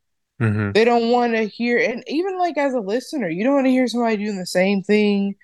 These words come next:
Speaker 2: the same thing over and over, you know? So I was just like, "Well, I don't know any horn players that are playing R and B or hip hop."
Speaker 1: Mm-hmm.
Speaker 2: Barely any jazz. But even the students I have now, they're really into metal, they're into rock music, they're into
Speaker 1: Uh-huh.
Speaker 2: country.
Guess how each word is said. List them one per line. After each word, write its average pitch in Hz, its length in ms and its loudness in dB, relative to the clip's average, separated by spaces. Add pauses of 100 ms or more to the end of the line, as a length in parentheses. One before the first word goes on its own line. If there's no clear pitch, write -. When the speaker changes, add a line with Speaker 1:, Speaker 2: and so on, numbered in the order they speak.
(420)
Speaker 2:
the 190 80 -4
same 190 280 0
thing 196 200 0
over 185 220 4
and 180 120 0
over, 175 340 2
you 175 260 -8
know? 180 260 0
So 185 180 0
I 175 120 6
was 196 140 -2
just 196 200 -6
like, 185 200 -2
"Well, 170 500 2 (500)
I 175 140 2
don't 208 200 -2
know 196 260 -2
any 180 360 -6
horn 190 320 0
players 170 300 4
that 165 180 2
are 160 180 0
playing 170 720 -2 (360)
R 143 160 6
and 143 140 2
B 196 220 6
or 156 60 4
hip 196 240 2
hop." 143 300 4 (320)
Speaker 1:
Mm-hmm. 120 600 -2
Speaker 2:
Barely 208 520 4
any 180 200 2
jazz. 156 1000 -4
But 185 120 2
even 214 320 2
the 196 80 -2
students 214 460 -2
I 185 80 2
have 175 300 -2
now, 180 340 -2
they're 165 160 -2
really 180 280 -2
into 185 200 -8
metal, 196 400 4
they're 151 180 -4
into 165 220 -8
rock 180 320 0
music, 156 320 -8
they're 165 140 0
into 165 200 -2
Speaker 1:
Uh-huh. 160 120 2
Speaker 2:
country. 123 420 -2